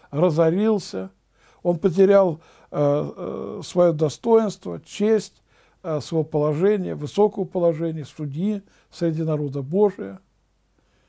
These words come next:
Он не перенёс того, что судили судьи, всё время осуждали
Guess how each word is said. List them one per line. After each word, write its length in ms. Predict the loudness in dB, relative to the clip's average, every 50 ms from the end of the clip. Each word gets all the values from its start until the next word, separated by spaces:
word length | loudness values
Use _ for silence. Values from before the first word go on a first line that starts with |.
| _ _ _ _ _ _ _ _ -2
Он 160 | 0 2 4
не 80 | 2 4
перенёс 480 | 4 2 4 4 4 4 4 2 2
того, 340 | 2 0 2 2 2 0 -2
что 240 | -4 -6 -8 -8 -8
судили 540 | -8 -4 -4 -4 -2 0 -2 -2 -2 -4 -10
судьи, 460 | -10 -8 -6 -4 -4 -4 -4 -8 -10
всё 180 | -8 -8 -8
время 260 | -6 -6 -4 -6 -6 -8
осуждали 600 | -10 -10 -12 -12 -6 -2 -2 -2 -2 -4 -8